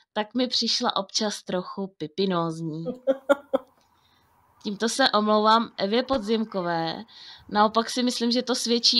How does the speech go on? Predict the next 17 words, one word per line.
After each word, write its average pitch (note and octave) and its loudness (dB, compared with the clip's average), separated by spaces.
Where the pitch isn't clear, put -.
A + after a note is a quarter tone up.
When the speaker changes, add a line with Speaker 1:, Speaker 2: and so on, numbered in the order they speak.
Speaker 1:
o, G3 0
o G#3 2
jejím A3+ 4
velkém A3 2
talentu, A3+ 2
protože G#3+ -2
nikdy A3 0
jsem A3 -2
z G3+ -6
ní A3 0
neměla G3+ 2
pocit, G#3 -8
že G#3+ -4
by F#3+ -4
byla G3 0
velká G#3 -2
pipina, E3+ -6